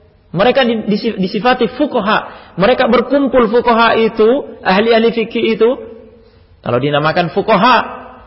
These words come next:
tercatat dalam tarikh fuqaha di masa itu kan berarti ahli fatwa, ahli fikih.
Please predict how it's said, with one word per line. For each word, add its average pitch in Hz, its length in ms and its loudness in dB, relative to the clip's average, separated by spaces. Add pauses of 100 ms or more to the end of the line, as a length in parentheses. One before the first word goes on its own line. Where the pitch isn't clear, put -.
(140)
tercatat 202 520 0
dalam 214 240 2
tarikh 214 360 2 (600)
fuqaha 226 480 2 (600)
di 190 140 0
masa 233 220 2
itu 240 160 0
kan 262 120 2
berarti 175 280 0
ahli 220 200 2
fatwa, 269 320 0
ahli 208 200 0
fikih. 240 340 -6